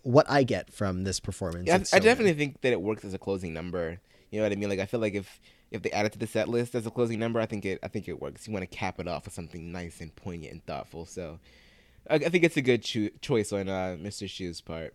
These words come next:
Speaker 2: But, um, so speaking of True Colors, that was the last musical number, and I guess it's time for me to guess which your favorite was out of all of them.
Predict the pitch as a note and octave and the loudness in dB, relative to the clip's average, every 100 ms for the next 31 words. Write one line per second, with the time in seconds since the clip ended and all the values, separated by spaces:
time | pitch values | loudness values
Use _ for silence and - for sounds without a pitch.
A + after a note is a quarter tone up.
0 | - F2+ F2 E2 E2+ F2+ _ _ - C3 | -10 -8 -8 -8 -10 -14 _ _ -10 0
1 | - D#3 D3 C#3 D#3+ D3 F#3 D#3+ F#3 - | 4 6 6 4 4 6 8 8 6 2
2 | C3 C3 D3 C#3 B2+ C3+ D3 C#3 C3+ B2 | 6 6 6 8 10 8 6 2 2 0
3 | C#3+ F3 D#3 A#3 - - - - - - | 2 2 0 -4 -16 -20 -20 -20 -12 0
4 | A#2 A#2+ A#2+ A#2+ A#2+ A#2 G#2 A#2 A#2+ - | 2 4 4 2 0 -4 -4 -4 -4 -8
5 | - B2 B2 - A#2 A2+ A2 A#2 - F2+ | -2 0 0 0 2 4 2 -2 -2 -4
6 | - C3+ C3+ - - - - _ _ _ | 0 2 0 -2 -10 -18 -20 _ _ _
7 | - A#2 - A2+ A2+ G2 - C3+ C#3 - | -6 -4 -4 -4 -2 -4 -4 -2 -2 -2
8 | F#2 F#2 - G#2 C3 G2 F2+ F#2 | -4 0 2 4 4 2 2 0